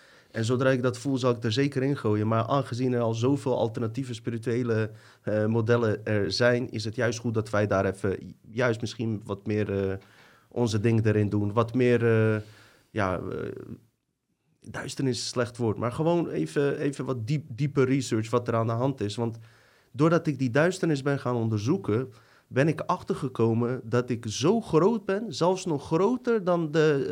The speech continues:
eh, waarvan de spirituele mensen denken dat, dat ze zijn.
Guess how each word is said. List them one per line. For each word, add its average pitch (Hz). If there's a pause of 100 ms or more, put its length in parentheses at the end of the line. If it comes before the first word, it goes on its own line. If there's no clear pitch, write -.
(140)
eh, 135
waarvan 156
de 151
spirituele 156
mensen 175
denken 107
dat, 101
dat 101
ze 98
zijn. 87